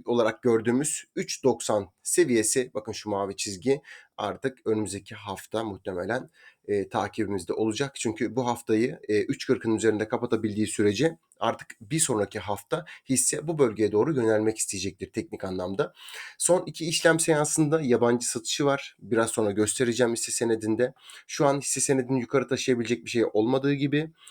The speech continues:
diğer taraftan hissenin biliyorsunuz beklenen bir muhteşem bir bilançosu bulunmamakta. Piyasa koşulları da aynı şekilde. Henüz, e, iki bin yirmi altı yılı itibariyle artık bu faiz indirimlerinin, e, şirketlere ya da dünyadaki ihracat ve ithalat oranlarına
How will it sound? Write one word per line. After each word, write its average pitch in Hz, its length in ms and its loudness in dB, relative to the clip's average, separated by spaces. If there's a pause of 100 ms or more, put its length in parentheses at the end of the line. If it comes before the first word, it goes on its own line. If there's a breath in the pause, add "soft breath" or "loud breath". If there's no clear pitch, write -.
(280 loud breath)
diğer 143 260 2
taraftan 127 460 0
hissenin 127 580 0
biliyorsunuz 113 600 -2
beklenen 113 400 0
bir 110 180 2
muhteşem 101 460 -2
bir 92 120 -4
bilançosu 92 600 -6
bulunmamakta. 117 680 0 (440 loud breath)
Piyasa 143 240 -2
koşulları 107 460 -2
da 92 80 2
aynı 92 200 -4
şekilde. 95 500 -4 (300 loud breath)
Henüz, - 500 -4
e, 104 200 2
iki 120 260 -6
bin 127 80 4
yirmi 120 260 2
altı 113 260 -2
yılı 120 220 2
itibariyle 101 580 0
artık - 260 -8
bu 107 120 -2
faiz 104 420 -2
indirimlerinin, 101 640 -2 (380 loud breath)
e, 104 120 -2
şirketlere 101 800 2
ya 104 160 0
da 101 140 0
dünyadaki 110 760 2
ihracat 107 500 0
ve 107 40 -2
ithalat 104 420 0
oranlarına 98 560 0